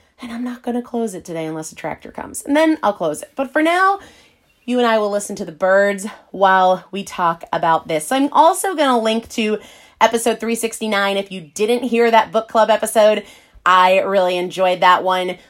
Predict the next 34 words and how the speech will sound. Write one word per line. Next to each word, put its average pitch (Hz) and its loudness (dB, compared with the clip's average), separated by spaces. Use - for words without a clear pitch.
Also, 220 4
we'll 202 4
link 240 -2
to 202 -2
the 175 -6
book 180 0
Chasing 175 -6
Excellence 220 -4
by 190 4
Ben 175 -2
Bergeron. 202 2
So 254 -2
Ben 269 -2
is 190 2
an 233 0
elite 247 -2
CrossFit 220 0
coach. - -4
He 220 -8
coaches 269 -4
and 202 -6
has 240 0
coached 214 -2
basically 330 -4
the 240 -2
top 214 2
athletes 170 -2
in 202 -4
the 202 -6
sport 185 -4
of 160 -8
CrossFit, 160 -2
but 311 6
also 214 2